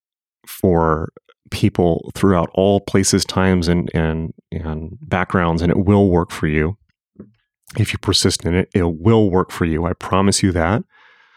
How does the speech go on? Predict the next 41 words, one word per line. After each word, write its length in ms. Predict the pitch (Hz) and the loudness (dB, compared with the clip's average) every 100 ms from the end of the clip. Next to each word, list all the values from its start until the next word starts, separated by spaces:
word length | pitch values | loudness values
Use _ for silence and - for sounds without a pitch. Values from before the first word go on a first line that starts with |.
| _ _ | _ _
But 160 | - 123 | -2 2
you're 120 | 113 | 2
gonna 180 | 117 110 | 2 2
get 140 | 104 | 2
a 40 | 101 | 2
lot 200 | 101 98 | 2 2
more. 220 | 104 98 | 2 2
You're 180 | 85 87 | 2 0
gonna 220 | 98 90 | 0 -2
get 300 | 87 90 - - _ | 0 0 0 -6 _
clear, 320 | - - 104 101 | -4 2 4 2
straightforward 640 | - 107 101 104 90 85 | 2 0 2 0 0 0
guidelines 640 | 92 98 101 110 113 110 - | 0 0 2 2 2 0 0
on 140 | 90 | -2
how 120 | 80 | 0
to 80 | 85 | -2
structure 420 | - - 92 - | -2 -2 -4 -2
your 160 | 85 80 | -2 0
life 420 | 85 110 147 - _ _ _ _ _ | 2 2 0 -6 _ _ _ _ _
in 120 | 95 | -2
order 220 | 87 85 | 2 2
to 140 | 85 87 | 0 0
support 440 | - - - 90 | -2 -2 0 0
that 180 | 101 92 | 0 0
practice. 580 | - 95 - 131 - - _ _ _ _ _ _ _ _ | 0 -2 0 -2 -2 -8 _ _ _ _ _ _ _ _
You're 160 | - 92 | -2 0
gonna 160 | 101 92 | 2 0
get 160 | 95 | 0
guidelines 420 | 92 87 85 87 87 | 0 0 0 0 0
on 120 | 85 | -2
building 520 | 80 92 90 90 92 | 2 2 2 2 2
a 140 | 87 82 | 0 -2
personal 600 | - 95 92 98 85 85 | -4 -4 -2 -2 -2 -2
meditation 720 | 90 80 - 101 117 139 135 | -2 -2 0 0 2 2 0
space 580 | - - 131 139 - - _ | 0 2 2 2 -2 -6 _
to 140 | - 101 | -2 -2
support 460 | - - 98 98 | -2 -2 2 4
you 120 | 113 | 4
in 100 | 113 | 4
your 140 | 107 104 | 4 2
path, 480 | - 104 104 - | 0 0 0 -4